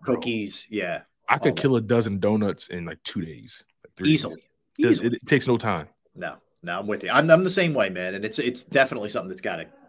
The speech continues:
Speaker 2: gotta be at least limited. I'm, I, I need, I don't think you have to cut everything. I'm, I'm big on portions, just
Speaker 1: Yeah.
Speaker 2: generally. Like, I think you make it hard on yourself and just like, "I'm done." Like, "I'm never," that, yeah, then you're, like, thinking about it too much. If you, if you,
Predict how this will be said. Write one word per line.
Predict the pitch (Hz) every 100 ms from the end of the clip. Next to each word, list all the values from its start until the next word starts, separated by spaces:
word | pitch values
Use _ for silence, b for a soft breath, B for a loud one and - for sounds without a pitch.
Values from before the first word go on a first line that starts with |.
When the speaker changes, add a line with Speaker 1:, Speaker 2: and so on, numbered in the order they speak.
| - -
Speaker 2:
gotta | 104
be | 85 78 -
at | 117
least | 127 147 -
limited. | 127 117 123 101 78
I'm, | 107 117
I, | 104 110
I | 110 110
need, | 127 - B B B
I | -
don't | 185
think | 240
you | 190
have | -
to |
cut | - - 143 143
everything. | 135 131 120 113
I'm, | 123 170
I'm | 160 220
big | 180 175 160
on | 127 113 107 101 95 - _ _ _ _ _
portions, | 139 147 147 170 175 - - _ _ _ _
just | 143 123 -
Speaker 1:
Yeah. | 135
Speaker 2:
generally. | 107 82 - _ _ _ _ _ -
Like, | 139
I | 190
think | 240
you | 127
make | 214
it | 131
hard | 143 139 123
on |
yourself | 107 - 104
and | 87
just | -
like, | -
"I'm | 117 -
done." | - - - _ -
Like, | 107 104
"I'm | 113
never," | 135 131 113 104
that, | 156 170
yeah, | 170
then | 185
you're, | 202 131
like, | 95 92
thinking | - 120 123
about | 120 117 113
it | 110
too | 120
much. | 107 101 101
If |
you, | 107
if | 120
you, | 120